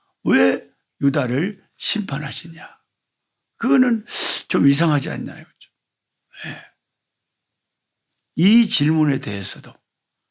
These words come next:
하나님은 친절하게 또 <laughs> 하박국 선지자에게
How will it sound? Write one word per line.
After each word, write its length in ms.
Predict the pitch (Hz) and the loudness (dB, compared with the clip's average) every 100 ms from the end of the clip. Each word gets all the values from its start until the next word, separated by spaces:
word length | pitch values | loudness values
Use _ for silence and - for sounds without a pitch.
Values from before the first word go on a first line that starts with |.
| _ | _
하나님은 500 | - 135 123 110 120 | -2 0 2 0 -2
친절하게 720 | - 233 233 160 151 143 - | 0 0 0 -2 -2 -4 -4
또 280 | 135 156 - _ _ _ - - - | -6 -6 -8 _ _ _ -20 -20 -20
<laughs> 560 | - 151 - 151 - _ _ | -2 0 0 -4 -10 _ _
하박국 880 | - - - - 160 147 143 135 113 | -14 -10 -10 -4 -2 0 -2 -4 -4
선지자에게 800 | 147 151 151 139 131 135 127 143 | -2 -2 -4 -6 -6 -8 -10 -14